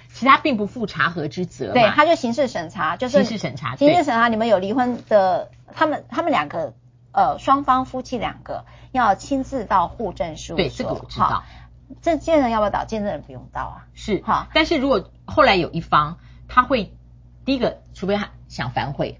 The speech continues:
Speaker 2: 嗯。
Speaker 1: 或是他担心这个离婚有一天变离婚无效的时候，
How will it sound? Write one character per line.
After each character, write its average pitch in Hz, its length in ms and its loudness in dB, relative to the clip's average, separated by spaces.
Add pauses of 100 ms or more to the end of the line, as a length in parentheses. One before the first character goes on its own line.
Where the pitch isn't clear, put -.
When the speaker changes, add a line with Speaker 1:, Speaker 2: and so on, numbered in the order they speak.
(120)
Speaker 2:
嗯。 - 0 -
Speaker 1:
或 302 100 0
是 254 100 0
他 262 120 0
担 254 380 4
心 233 300 -4
这 - 80 -8
个 185 100 -2
离 156 220 -2
婚 180 300 -2
有 160 160 -4
一 170 40 -4
天 190 240 -2
变 180 220 -4
离 131 140 -6
婚 160 180 -4
无 131 200 -8
效 143 220 -4
的 123 120 -10
时 - 180 -12
候， - 320 -8